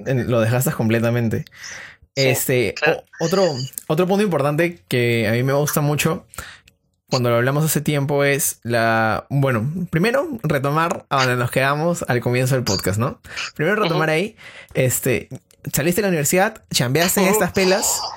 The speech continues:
Speaker 1: y ahora, ¿cómo llegas primero a ser jefe de práctica?
Speaker 2: Ah, ya, eso es paja. O sea, salí de la peli-, salí de la U, bueno, estuve en esas dos pelas, y de ahí estuve, ese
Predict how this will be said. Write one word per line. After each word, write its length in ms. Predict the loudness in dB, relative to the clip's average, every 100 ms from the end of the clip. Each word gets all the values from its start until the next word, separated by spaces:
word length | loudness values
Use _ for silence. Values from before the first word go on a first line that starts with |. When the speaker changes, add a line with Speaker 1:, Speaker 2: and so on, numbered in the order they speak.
| -10
Speaker 1:
y 100 | -2
ahora, 220 | 0 2 0
¿cómo 240 | 0 2
llegas 280 | 0 0 -2
primero 440 | -2 0 0 0
a 140 | 0 2
ser 340 | 2 0 -4 -8
jefe 520 | -6 -2 -2 0 0
de 60 |
práctica? 480 | 0 0 0 0 -2 -6 -16 -20 _ _ -6
Speaker 2:
Ah, 180 | 0 0 0
ya, 100 | -2
eso 160 | -4
es 60 | -6
paja. 300 | -4 -4 -6 -10 -8 -8 -6
O 120 | -4 -2
sea, 100 | 0
salí 140 | 0
de 80 | 0
la 140 | 0
peli-, 200 | -2 -4
salí 220 | -4 -2 0
de 140 | 2
la 120 | 0
U, 440 | 0 0 -4 -6 -6
bueno, 200 | -2 -2
estuve 200 | 0 0
en 60 | 0
esas 140 | 0
dos 160 | -2 0
pelas, 480 | -2 2 0 0
y 60 | -2
de 100 | -2
ahí 180 | 0 -2
estuve, 800 | -2 -4 -2 0 0 0 -2 -4 -6
ese 200 | -4